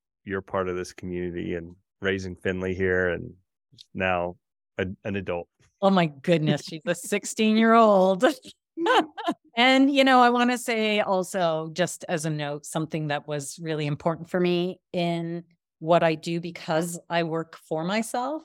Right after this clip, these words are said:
Speaker 2: is becoming involved in this community. And this is something that Jackson offers that other cities may not as easily offer, and that is the involvement in the nonprofit world here.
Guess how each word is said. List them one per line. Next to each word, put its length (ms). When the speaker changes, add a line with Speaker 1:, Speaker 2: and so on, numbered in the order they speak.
Speaker 2:
is 680
becoming 400
involved 380
in 80
this 160
community. 460
And 120
this 180
is 120
something 320
that 140
Jackson 580
offers 380
that 240
other 260
cities 540
may 240
not 400
as 280
easily 480
offer, 460
and 220
that 160
is 140
the 120
involvement 600
in 140
the 60
nonprofit 640
world 280
here. 360